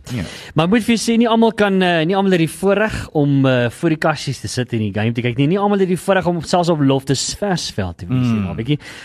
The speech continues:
Speaker 2: maar Groot F M negentig punt vyf is definitief daar om te help met daai. En, eh, die manne wat voor daar vat is, eh,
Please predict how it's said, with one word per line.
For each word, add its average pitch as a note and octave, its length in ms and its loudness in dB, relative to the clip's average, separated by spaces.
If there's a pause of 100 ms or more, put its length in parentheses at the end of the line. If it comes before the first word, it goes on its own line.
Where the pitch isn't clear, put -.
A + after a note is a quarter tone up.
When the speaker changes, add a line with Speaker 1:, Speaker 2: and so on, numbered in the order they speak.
(100)
Speaker 2:
maar A2+ 120 2
Groot D#3 240 0
F D3 80 -4
M C3+ 120 2
negentig C3+ 260 2
punt A#2+ 120 -4
vyf C3 240 -2
is - 220 -8
definitief A#2 400 -4
daar G2+ 240 -2 (420)
om G#2+ 220 -4
te - 80 -2
help A2 260 -2
met A2 140 -2
daai. F2+ 240 -6
En, F#2 140 -6
eh, F#2+ 120 -6
die G2+ 120 -4
manne C#3 180 -2
wat C#3 160 -4
voor D#3 180 -4
daar A#2+ 220 -2
vat - 240 -6
is, G#2+ 180 -4
eh, A#2+ 60 -2